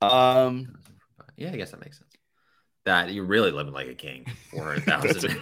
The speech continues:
Speaker 2: <laughs>
Speaker 1: Well, there's a reason why Coach O is driving it. I'm not Coach. Yeah, no.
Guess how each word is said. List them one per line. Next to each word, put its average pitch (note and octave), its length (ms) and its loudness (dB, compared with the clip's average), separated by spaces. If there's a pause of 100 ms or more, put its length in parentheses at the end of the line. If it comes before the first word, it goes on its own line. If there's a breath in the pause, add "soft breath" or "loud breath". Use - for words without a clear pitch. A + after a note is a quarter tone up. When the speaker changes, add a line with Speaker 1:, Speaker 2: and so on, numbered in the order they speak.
Speaker 2:
<laughs> - 0 -
Speaker 1:
Well, C#3 640 2
there's D#3+ 160 6
a D3+ 60 2
reason E3+ 300 2
why B2 120 0
Coach C3 320 -2
O C#3 140 2
is A#2 100 -4
driving A#2+ 300 -4
it. A2 100 -10
I'm A2+ 100 -8
not A2+ 180 -6
Coach. G2 200 -8
Yeah, B2+ 220 4
no. F#2+ 300 -6